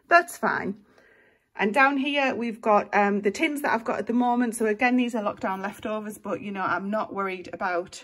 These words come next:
um, them going off or anything like that. So we're certainly not gonna be short for protein. I'm hoping to incl-, include some vegetarian meals, um, and this will be my source of protein from those. Random tin of baked beans there, and two random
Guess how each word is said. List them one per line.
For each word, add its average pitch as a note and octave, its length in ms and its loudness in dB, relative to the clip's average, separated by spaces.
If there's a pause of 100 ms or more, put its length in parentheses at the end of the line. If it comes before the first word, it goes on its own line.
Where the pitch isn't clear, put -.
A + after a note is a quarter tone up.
(140)
um, F#3+ 220 -6
them F#3+ 180 -8
going G3 260 -6
off F3 180 -8
or F#3+ 60 -8
anything G3+ 380 -8
like F3+ 200 -10
that. E3+ 200 -4
So G3 140 -8
we're - 180 0
certainly A#3 340 4
not G#3+ 140 -6
gonna G3+ 120 -10
be G3 60 -8
short F#3+ 280 -6
for - 60 -18
protein. A3 760 -6 (400)
I'm G#3 80 -8
hoping B3 360 -2
to A#3+ 100 -8
incl-, A3+ 260 -8
include A#3 420 -6
some G#3+ 140 -10
vegetarian A#3 760 -2
meals, C4+ 520 -4 (400)
um, G#3 340 -4
and G#3 160 -6
this G3+ 100 -10
will A3+ 80 -10
be A3 120 -6
my G3+ 100 -6
source G3 320 -10
of G3 100 -18
protein G3+ 480 -10
from F#3 280 -10
those. A3+ 440 -4 (1000)
Random G#3 340 -6
tin G3 140 -10
of F3+ 120 -10
baked E3+ 240 -8
beans F#3+ 260 -8
there, A3 380 0 (800)
and F#3 140 -14
two G3 120 -12
random F#3 380 -10